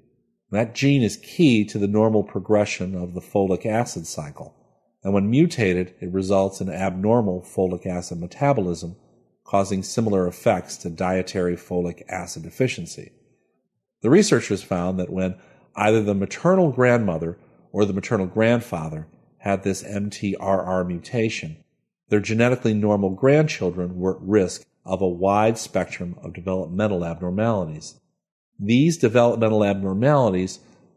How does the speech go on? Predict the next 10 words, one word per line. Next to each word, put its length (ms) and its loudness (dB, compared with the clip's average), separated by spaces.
were 160 0
seen 680 -2
in 180 -4
the 100 -6
fourth 600 0
and 220 -8
fifth 500 2
generations 640 -4
of 120 -8
mice, 560 -4